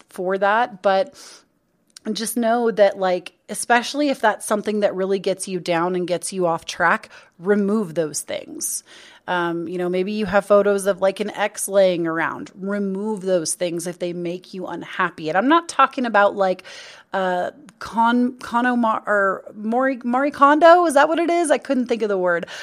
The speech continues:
I'm not talking about doing all of that because sometimes we need to keep certain things out of necessity. You know, maybe we don't like the eight black shirts that we have and we'd like to buy new ones, but we're not in a place where we can do it.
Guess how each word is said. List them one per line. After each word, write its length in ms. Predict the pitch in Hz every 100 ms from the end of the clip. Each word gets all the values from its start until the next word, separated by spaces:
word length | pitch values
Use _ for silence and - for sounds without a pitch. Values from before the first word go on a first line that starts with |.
| - 254
I'm 80 |
not 160 | 294 330
talking 360 | 302 285 285 254
about 220 | 233 202
doing 240 | 214 214
all 160 | 202 190
of 80 | 175
that 240 | 190 190
because 220 | 202 233
sometimes 400 | - 311 285 254
we 100 | 233
need 200 | 220 202
to 60 | 208
keep 260 | - 202
certain 300 | - 220 190
things 260 | 165 185 180
out 200 | - 180
of 100 | 170
necessity. 540 | 180 - 175 - 175
You 220 | 147 156 180
know, 160 | 180
maybe 320 | 190 202 233
we 140 | 214 233
don't 260 | 254 247
like 400 | 214 196 190 185 - - - -
the 140 | 233 -
eight 360 | 226 226 - 208
black 400 | 202 202 185 185
shirts 360 | - 202 196 -
that 160 | 208
we 140 | 196 202
have 240 | 208 190
and 100 | 196
we'd 160 | 202 180
like 240 | 196 190
to 100 | 202
buy 180 | 190 185
new 180 | 196 202
ones, 300 | 190 185 180
but 120 | 190
we're 120 | 190
not 220 | 196 202
in 60 | 202
a 60 |
place 300 | 180 202 196
where 80 | 185
we 140 | 180 185
can 200 | 190 170
do 180 | 185
it. 180 | 240 277